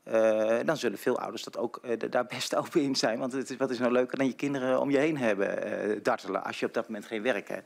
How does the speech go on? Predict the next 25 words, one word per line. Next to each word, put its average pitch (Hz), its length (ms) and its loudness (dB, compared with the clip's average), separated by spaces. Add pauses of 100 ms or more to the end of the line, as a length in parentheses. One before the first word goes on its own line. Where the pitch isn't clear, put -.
(200)
hebt? - 300 -2 (320)
En 113 140 2
anders, 170 320 2
en, 113 160 2
en 98 160 -2
nog 92 180 0
een 98 100 -4
derde 107 280 2
is, 165 400 2 (460)
ehm, 117 540 4
eh, 110 260 -6
het 107 140 2
is 113 140 0
niet 135 180 -4
alleen 101 240 2
zoiets 104 220 -4
als 104 100 -6
kinderopvang, 107 480 0
er 127 60 -4
zijn 117 140 -2
ook 95 100 -4
spe-, - 340 -2
peuterscholen, 104 480 0
hè, 120 100 4
peuterspeelzalen, 107 920 0